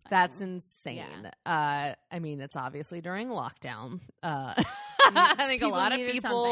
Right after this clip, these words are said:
Speaker 2: something.
Speaker 1: wanted some Girl Scout cookies to cheer them up. <laughs>
Speaker 2: Yeah, I had my little babies 'cause the boxes at that time, they're five dollars now, but they were four dollars when I was doing it.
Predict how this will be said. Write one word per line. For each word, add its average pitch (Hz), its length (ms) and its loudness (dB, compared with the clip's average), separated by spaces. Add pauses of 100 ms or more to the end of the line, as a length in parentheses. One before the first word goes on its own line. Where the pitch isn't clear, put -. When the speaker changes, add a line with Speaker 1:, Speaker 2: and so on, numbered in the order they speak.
(720)
Speaker 2:
something. 185 80 -14
Speaker 1:
wanted 180 240 -6
some 233 100 -6
Girl 190 160 0
Scout 202 160 -10
cookies 202 220 -8
to 214 80 -10
cheer 180 160 -6
them 196 120 -8
up. 156 320 -6
<laughs> - 80 -20
Speaker 2:
Yeah, 214 200 2
I 339 120 6
had 349 200 4
my 269 180 2
little 294 220 0
babies 226 380 -4
'cause 262 160 -8
the 240 100 -4
boxes 226 420 0
at 202 140 -8
that 196 180 -2
time, 180 160 -8
they're 196 120 -6
five 208 260 0
dollars 175 280 -4
now, 165 220 -6
but 160 140 -12
they 196 80 -6
were 180 100 -6
four 196 240 -8
dollars 190 380 -4
when 180 100 -10
I 175 120 -6
was 190 120 -8
doing 262 240 -8
it. 302 160 -8